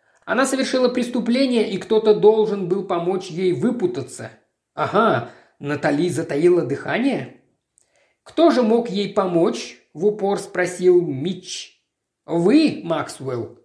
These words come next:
Почему?" "Объясню и это. Вы не тот человек, который позволит, чтобы его жена была осуждена за убийство. По вашему мнению, она совершила всего лишь непростительную глупость.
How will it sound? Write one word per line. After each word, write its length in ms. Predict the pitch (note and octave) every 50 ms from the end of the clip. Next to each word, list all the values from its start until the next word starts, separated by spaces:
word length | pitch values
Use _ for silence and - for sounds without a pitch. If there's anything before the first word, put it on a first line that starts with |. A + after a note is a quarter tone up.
| _
Почему?" 680 | - - - - D#3 C#3 F3 A#3+ D#4+ E4 - - - - - _ _ _ _ _ _ _
"Объясню 640 | - D3 D#3 D3+ E3 - - - C#3+ C#3 D#3+ G#3 A3+
и 120 | A#3 A#3+
это. 680 | C4+ C4 - D3+ C#3+ C3 B2 - - C#3 C3 C3+ C3+ - - _ _ _ _ -
Вы 200 | D3 F3 A#3 B3+
не 120 | B3+ C4+
тот 280 | C4 - E4+ E4+ E4+ -
человек, 480 | - C4 A#3+ A3+ A3 G#3+ C#4 C#4+ -
который 320 | - A3 G#3 G#3+ G#3+ G#3+ G#3+
позволит, 500 | G#3+ A3 G#3 F#3+ G#3+ A#3 A#3 A3+ G#3+ G#3+
чтобы 300 | - - G#3+ G3 G3 G3+
его 180 | G3+ G3 G3+
жена 280 | F3 F3+ F#3+ G3 A3+ A#3+
была 320 | G3+ G3 G3 G3 G3+ G3+
осуждена 720 | - F#3+ F3+ - F#3 F3+ D3 D3 D#3+ F3 E3+ F#3 G3+ G#3 G#3 -
за 160 | C#3+ C3+ E3+
убийство. 720 | F#3 F#3 F3 D#3 E3+ D3 B2 - - - - A2+ A2 - _ _ _ _ _ _ _ _ -
По 100 | G3 G#3
вашему 320 | C4+ C#4 - C#4+ C4+ C4+
мнению, 460 | B3+ C4 D4 D#4 D4 C#4 C4 A#3+ G#3
она 160 | A3+ A#3+ B3+
совершила 500 | B3 B3+ A#3+ B3 A#3+ - C4 C4+ C4 B3+
всего 320 | B3 - A#3+ A#3 A3 C4+ C#4
лишь 360 | C4+ C4+ A#3+ - - - - -
непростительную 1000 | - F#3+ A3+ A#3 A3 G#3+ G#3 G#3 - - B3+ C#4 C#4 - C4+ B3 A#3+ A#3 B3+ B3+ G#3
глупость. 800 | E3+ F3 F#3 F#3+ F#3 F3+ F3+ F3 E3+ E3+ E3+ - - - -